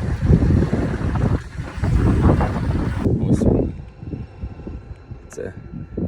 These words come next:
електрична часть, а ось сам кран. Ну, сам кран ми міняти не будемо, він у нас в гарному стані. Недавно замінили торопластові ці колечка і він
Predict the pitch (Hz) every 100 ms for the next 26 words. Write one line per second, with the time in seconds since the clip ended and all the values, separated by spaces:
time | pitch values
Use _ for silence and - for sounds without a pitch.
0 | - - - - - - - - - 101
1 | 95 - - - 95 110 120 - 123 123
2 | 113 104 104 101 117 117 - - - -
3 | - 123 127 - 120 120 120 117 120 -
4 | - 139 147 - - 104 101 104 104 98
5 | - - - - - - - - - -
6 | 110 107 107 104 110 - - 151 127 101
7 | - - - - 110 107 110 107 107 104
8 | 110 110 110 107 104 101 - - _ _
9 | _ _ _ _ - - 113 107 101 110
10 | - 104 110 104 90 - - - - 101
11 | - - - - - - - - - 110
12 | 135 147 - - 107 107 113